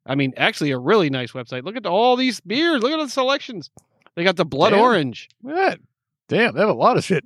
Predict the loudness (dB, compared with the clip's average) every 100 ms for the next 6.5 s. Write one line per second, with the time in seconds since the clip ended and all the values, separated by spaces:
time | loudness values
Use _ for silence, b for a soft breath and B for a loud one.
0 | _ -6 -2 -2 -2 -8 -10 -12 -4 -2
1 | -2 -4 -4 -4 -4 -4 -4 0 0 0
2 | 2 4 4 2 -2 -2 -2 -4 -6 -6
3 | -6 -6 -6 -4 -2 0 2 4 2 2
4 | 4 4 4 0 _ _ _ _ _ _
5 | _ 2 2 4 2 4 4 2 2 4
6 | 4 4 4 0